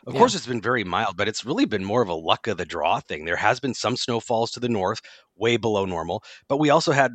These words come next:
Speaker 1: a lot of snow to the south. People might remember when we had that week of cold weather, places like Kansas, uh, Missouri had quite a bit of snowfall, and we just happened to miss out that. So we finally just were in the storm track for a brief period. There's no more snow in sight, unfortunately, for the next seven to ten days. In fact,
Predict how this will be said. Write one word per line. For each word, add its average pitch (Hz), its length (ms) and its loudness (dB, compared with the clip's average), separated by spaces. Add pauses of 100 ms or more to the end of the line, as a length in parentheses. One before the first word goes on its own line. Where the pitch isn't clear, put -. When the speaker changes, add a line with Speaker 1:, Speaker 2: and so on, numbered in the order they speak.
Speaker 1:
a - 40 -16
lot 98 220 2
of 156 40 0
snow 120 200 -2
to 107 80 -4
the 92 80 -4
south. 123 400 2
People 104 240 -6
might 104 160 -2
remember 101 260 -2
when 95 80 -4
we 90 140 -6
had 95 160 -2
that 90 180 -2
week 101 180 -6
of 95 100 -10
cold 101 300 -6
weather, 101 300 0
places 92 400 -6
like 90 160 -4
Kansas, 101 680 -4 (320)
uh, 85 220 0
Missouri 95 460 -2
had 90 220 -2
quite 101 180 -2
a 90 60 -4
bit 87 120 -8
of 90 80 -6
snowfall, 92 640 0 (240)
and 110 80 -4
we 117 80 -2
just 123 180 0
happened 101 380 -2
to 90 40 -4
miss 98 220 -4
out 104 220 2
that. 80 200 -2
So 92 120 -8
we 95 80 -4
finally 113 360 2
just - 360 -6
were 92 140 -8
in 110 120 -2
the 104 80 -2
storm 107 320 -2
track 80 360 -4
for 92 160 -8
a 87 40 -6
brief 95 360 -10
period. 101 340 0 (320)
There's 101 180 2
no 123 160 8
more 156 220 4
snow 147 260 4
in 123 80 0
sight, 143 300 2
unfortunately, 135 580 2
for 104 300 -2
the 107 120 -2
next 113 240 -2
seven 113 200 2
to 98 80 -2
ten 113 240 0
days. 110 240 0
In 95 80 -4
fact, 110 320 0